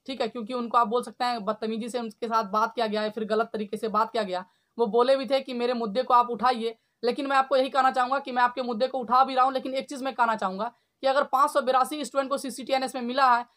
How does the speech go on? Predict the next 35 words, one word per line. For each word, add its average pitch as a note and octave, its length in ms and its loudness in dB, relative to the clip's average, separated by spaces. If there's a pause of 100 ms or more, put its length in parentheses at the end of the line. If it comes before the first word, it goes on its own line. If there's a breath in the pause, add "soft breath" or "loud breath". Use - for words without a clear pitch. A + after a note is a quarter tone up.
(160)
उसमें D#4 340 -2
से D4+ 120 -6
अगर D4 200 2
पाँच, C#4 300 4
दस C#4 240 0
या C#4 80 0
पन्द्रह C4 300 0
स्टूडेंट C4 240 -6
के C4 80 -4
साथ B3+ 220 0
होता B3+ 260 2
है F#3+ 100 0
तो A#3 120 -2
आपकी A#3 280 0
प्रॉब्लम C4+ 500 2
है, D#4+ 140 -2 (160)
आपको A#3+ 300 2
मैं C4+ 240 -4
समझ C4+ 260 0
सकता G3+ 280 -4
हूँ। C#3+ 160 -8 (300)
लेकिन C#4+ 360 -2
अगर B3+ 240 4
मैं D4 100 2
इस C#4 100 -4
चीज़ C#4 160 -10
को D#4 80 0
अगर C#4 220 4
ज़्यादा B3 320 4
मैं C#4+ 160 0
बढ़ा B3+ 200 6
चढ़ा C4 200 2
कर C4 140 2
अगर B3+ 200 0
बोलूँगा B3+ 440 0